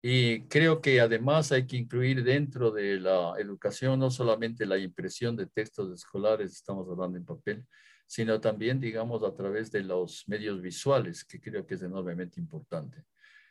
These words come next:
Para mi opinión, también jugaría un papel muy importante, pero creo que por el momento no sé, digamos, si hay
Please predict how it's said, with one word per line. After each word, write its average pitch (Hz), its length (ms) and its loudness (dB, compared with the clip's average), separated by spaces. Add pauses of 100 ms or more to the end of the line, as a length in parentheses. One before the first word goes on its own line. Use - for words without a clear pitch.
(800)
Para 120 200 4
mi 131 120 4
opinión, 160 400 2
también 147 280 2
jugaría 131 400 2
un 131 80 2
papel 123 300 0
muy 127 160 0
importante, 123 760 -2
pero 92 460 0 (280)
creo 127 260 0
que 90 360 -6 (560)
por 110 120 0
el 101 140 -2
momento 123 540 -2
no 110 200 -4
sé, - 460 -2
digamos, 98 460 -4
si 98 120 -2
hay 98 260 0